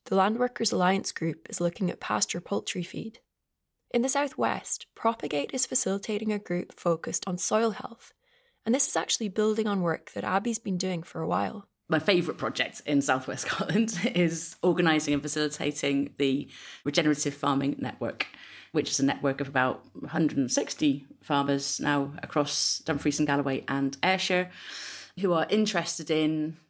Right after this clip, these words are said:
Speaker 2: expanding their knowledge around agroecology, regenerative practice, soil health, that kind of thing.
Speaker 1: The idea with Enabling the Transition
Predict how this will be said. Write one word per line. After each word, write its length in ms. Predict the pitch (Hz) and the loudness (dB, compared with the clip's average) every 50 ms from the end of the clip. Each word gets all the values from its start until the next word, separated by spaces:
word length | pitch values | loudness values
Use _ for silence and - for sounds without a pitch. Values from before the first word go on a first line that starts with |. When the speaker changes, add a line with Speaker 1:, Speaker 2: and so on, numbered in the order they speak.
| _ | _
Speaker 2:
expanding 540 | - - - - 170 165 170 160 151 160 156 | -6 -4 0 2 4 4 4 4 4 2 2
their 180 | 156 151 147 147 | 4 2 2 4
knowledge 600 | 151 151 147 147 143 139 135 139 - - - - - | 4 4 4 4 4 2 0 0 -4 -4 -4 -4 -4
around 560 | 160 156 147 147 143 143 143 143 143 - - - - - | -2 0 2 2 4 4 4 4 2 0 -4 -8 -8 -4
agroecology, 1120 | - 165 143 - 147 147 143 147 - 165 151 151 147 - - 156 147 143 147 143 143 143 - | -4 -4 -2 0 -2 -2 -2 0 0 0 0 0 0 -2 -4 -4 -2 0 0 0 -2 -2 -4
regenerative 600 | 139 139 - 151 147 147 147 143 - - - - | -6 -4 -2 -2 -2 -2 -2 -4 -8 -10 -12 -6
practice, 1080 | - - - - - - - 156 151 147 156 147 - - - - - - - - - - - | -4 -4 -4 -4 -8 -8 -4 -2 -2 -2 -4 -6 -8 -8 -8 -8 -8 -8 -8 -10 -12 -6 -2
soil 320 | - - 156 151 139 135 | 0 2 4 2 2 2
health, 500 | 131 143 139 143 143 - - - - - - _ | 0 -2 -2 -2 -4 -6 -8 -8 -10 -12 -10 _
that 180 | - 147 - - | 0 0 0 0
kind 220 | - - - - - | -4 -6 -6 -6 -6
of 60 | - | -6
thing. 200 | - - - 147 - _ _ _ _ _ _ _ - | -6 -8 -8 -8 -10 _ _ _ _ _ _ _ 2
Speaker 1:
The 100 | 254 262 | 4 4
idea 420 | 269 262 269 - 311 330 349 349 | 4 4 2 0 0 2 2 2
with 120 | 330 220 208 | 2 2 2
Enabling 480 | 196 190 190 196 196 202 208 202 190 | 2 4 4 4 2 2 2 2 2
the 80 | 185 180 | 0 0
Transition 640 | - - 185 170 165 175 170 - - 160 156 175 | -2 -2 -2 -2 0 0 -2 0 -2 -2 -4 -6